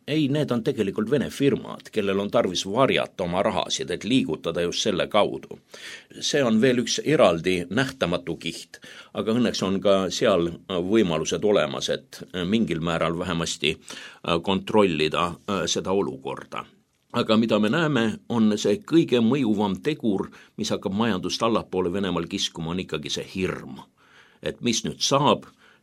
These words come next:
keskklass kukub väga kiiresti kokku, eriti suurlinnades, ning see töötus, et kus lihtsalt ei ole vajalikke juppe ja terved liinid seisavad, terved tehased seisavad ja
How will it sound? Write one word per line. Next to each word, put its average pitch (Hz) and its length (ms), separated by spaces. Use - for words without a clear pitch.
keskklass 135 680
kukub - 320
väga 113 320
kiiresti 113 420
kokku, 110 380
eriti 98 260
suurlinnades, 92 1000
ning 110 160
see 92 320
töötus, - 640
et 90 160
kus 92 220
lihtsalt 92 480
ei 98 100
ole 87 280
vajalikke 87 560
juppe 110 580
ja 92 280
terved 98 460
liinid 135 320
seisavad, 113 640
terved 82 400
tehased 110 480
seisavad 107 560
ja 101 300